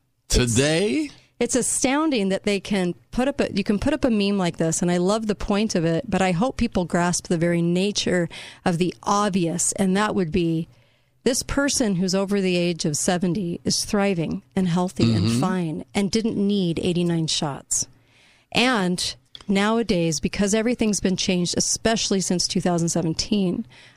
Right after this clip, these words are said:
Speaker 1: I surely hope that we redo our thinking when it comes to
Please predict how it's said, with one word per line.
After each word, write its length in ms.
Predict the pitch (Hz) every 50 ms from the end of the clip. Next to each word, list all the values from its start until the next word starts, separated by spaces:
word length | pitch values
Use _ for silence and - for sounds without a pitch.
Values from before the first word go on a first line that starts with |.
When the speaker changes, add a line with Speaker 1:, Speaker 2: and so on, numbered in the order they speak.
| - -
Speaker 1:
I 80 | 202
surely 560 | 196 - - - - 254 247 247 233 247 240
hope 460 | 208 175 - 208 214 202 180 170 - -
that 280 | 240 214 202 190 -
we 160 | 196 202 202
redo 580 | 196 180 196 214 220 233 240 202 - 226 220 208
our 140 | 196 190 185
thinking 640 | - - - - 202 180 180 - - 175 170 165 170
when 140 | 170 170 170
it 120 | - -
comes 440 | - - 196 196 196 208 202 - -
to 400 | - - 196 190 175 170 165 170